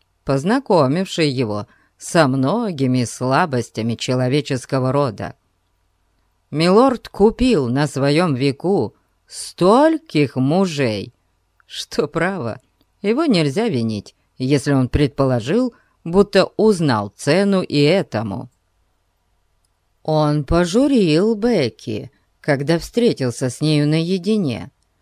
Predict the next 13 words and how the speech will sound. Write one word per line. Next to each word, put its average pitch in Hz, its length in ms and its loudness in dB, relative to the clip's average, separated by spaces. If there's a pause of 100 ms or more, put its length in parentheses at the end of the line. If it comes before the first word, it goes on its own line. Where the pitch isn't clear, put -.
(400)
и 349 120 -4
добродушно 139 960 -2
поздравил 131 1000 -2
её 110 420 -8 (380)
с 127 180 -8
блестящим 147 1040 -2
умением 170 680 -2 (340)
получать 214 520 2
больше 113 640 -4
денег, 202 600 0
чем 127 260 -2
ей 131 260 2
нужно. 135 760 -4